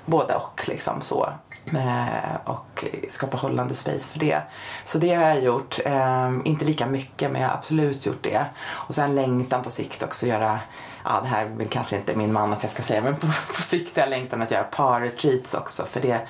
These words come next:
tycker jag är så otroligt fint att, eh, kunna skapa space för människor att mötas i parrelation också, så. Eh, men det har inte blivit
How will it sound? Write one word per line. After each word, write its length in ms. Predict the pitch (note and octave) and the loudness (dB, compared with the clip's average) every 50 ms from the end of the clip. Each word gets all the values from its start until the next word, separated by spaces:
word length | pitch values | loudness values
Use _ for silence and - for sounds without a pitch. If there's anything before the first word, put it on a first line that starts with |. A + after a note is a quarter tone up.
| - - - - - | -10 -12 -14 -12 -14
tycker 180 | - - - G2 | -12 -4 -2 -2
jag 40 | G2 | 0
är 60 | A2 | 0
så 80 | - C#3 | -2 -4
otroligt 500 | B2+ - - - C3+ C3+ B2 A#2+ A#2 - | -4 -4 -2 -2 -2 -2 -2 -4 -4 -2
fint 400 | - - D2 C#2+ - - - - | -2 -2 -2 -2 -4 -4 -4 -4
att, 440 | - - - - - - - - - - - - - - - - | -4 -4 -4 -8 -8 -8 -8 -8 -8 -10 -12 -12 -12 -12 -8 -4
eh, 340 | - - A#2+ B2 B2+ C3 - | -2 0 0 0 -2 -2 -4
kunna 180 | - - A#2 A2 | -2 -2 -2 -2
skapa 300 | - - A#2+ A#2+ - A2+ | -2 -2 -2 -2 -2 -4
space 580 | - - - B2 A2+ - - - - - - - | -6 -4 -2 -2 -2 0 -2 -2 -4 -6 -4 -4
för 80 | - | -2
människor 420 | A2 A2+ A2 G#2+ G#2+ A2 - G#2 E2+ | 0 0 0 0 -2 -4 -2 -2 -2
att 180 | D2+ - - | -2 -2 -4
mötas 520 | - F2 - - - - E2+ - - - - | -4 -4 -4 -4 -4 -4 -4 -4 -2 -4 -2
i 260 | - A#2 - - - - | -2 -2 -2 -4 -4 -2
parrelation 720 | - B2 A#2+ A#2+ A#2+ B2 B2+ - - - - - - - | 0 2 2 2 2 -2 -2 -2 -2 -4 -4 -2 -2 -4
också, 340 | - - - - - - - - | -4 -4 -4 -4 -4 -4 -4 -2
så. 220 | - - - - C#2+ - - - - - - - - - - - - | -2 -2 0 0 0 -2 -4 -10 -16 -16 -14 -14 -14 -14 -14 -10 -6
Eh, 480 | C#3 C3+ C3 B2+ B2+ B2 B2 B2 B2 B2 | -4 -2 0 0 0 0 0 0 0 0
men 240 | B2+ C3+ D3+ D#3+ | 0 0 2 2
det 60 | E3+ F3+ | 2 2
har 100 | F3+ F3+ | 0 0
inte 160 | D#3 D#3+ C#3 | 0 0 -2
blivit 360 | C3+ C3+ B2+ B2+ - - | -2 -2 -2 -2 -4 -2